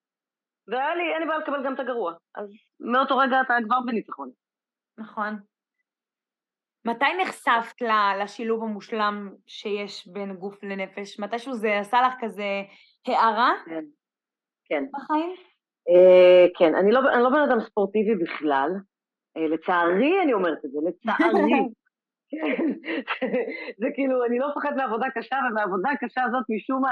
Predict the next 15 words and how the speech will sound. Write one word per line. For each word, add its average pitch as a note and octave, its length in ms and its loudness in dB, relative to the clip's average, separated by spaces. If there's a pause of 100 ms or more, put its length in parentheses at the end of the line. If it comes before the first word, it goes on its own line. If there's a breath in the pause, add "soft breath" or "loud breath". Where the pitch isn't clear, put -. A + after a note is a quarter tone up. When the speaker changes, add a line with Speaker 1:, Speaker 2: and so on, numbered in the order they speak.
Speaker 1:
אין A#3+ 120 -2
לי C4+ 80 0
את - 60 -8
המוטיבציה. E3+ 720 -4 (420)
אז F3 160 -2
החלטתי A#3+ 800 0 (280)
לשכנע G#3+ 400 -2
את D#4 100 -4
המוח A3 440 0 (100)
שללכת F#3 600 -2
קילומטרים A3 480 0
בטבע, C#4 460 -2
זה B3 100 -2
לא E4+ 120 -2
ספורט, B3 380 -8